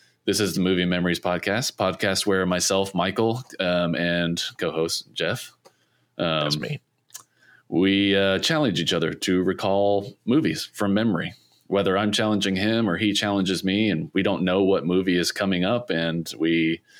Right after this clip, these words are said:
Speaker 1: don't watch them ahead of time, and, and then, uh, we try to make it through. We retell the whole story, synopsis essentially of the entire movie, and might help each other along the way. It might be easy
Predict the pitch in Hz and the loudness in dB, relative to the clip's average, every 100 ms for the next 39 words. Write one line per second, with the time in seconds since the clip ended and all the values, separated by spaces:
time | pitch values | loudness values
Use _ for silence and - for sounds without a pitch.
0 | - - - 92 - 92 - - 92 87 | -20 -10 -2 -2 0 -2 -2 -2 0 0
1 | 90 104 104 117 117 117 113 85 76 - | 0 0 0 0 2 2 2 0 -2 -10
2 | _ - - - - - 80 82 82 87 | _ -20 -18 -18 -20 -6 -2 0 0 2
3 | 90 90 90 87 85 87 85 90 113 104 | 2 2 2 2 2 2 2 0 0 0
4 | 117 127 - 151 104 82 82 82 - 87 | 0 0 -2 0 2 2 0 0 0 -2
5 | 90 - 101 98 98 _ _ _ _ - | -2 -2 0 0 -4 _ _ _ _ -6
6 | - 92 87 78 78 - - - 90 95 | 0 0 2 0 -4 -10 -6 -2 0 0
7 | - 78 78 73 82 78 78 78 78 80 | -2 -2 -2 -2 -2 -2 -2 0 -2 -2
8 | 78 78 85 82 82 87 78 80 - _ | -4 -4 -2 -2 0 2 0 -2 -6 _
9 | - - 80 80 78 78 78 - - _ | -12 -6 -4 -2 -4 -4 -6 -10 -12 _
10 | - 147 104 139 135 120 127 123 117 117 | -6 -2 0 0 0 0 2 4 4 4
11 | 113 110 110 113 110 131 - 90 85 73 | 4 4 4 2 0 -2 -4 -2 -2 0
12 | 135 175 175 | 0 0 -4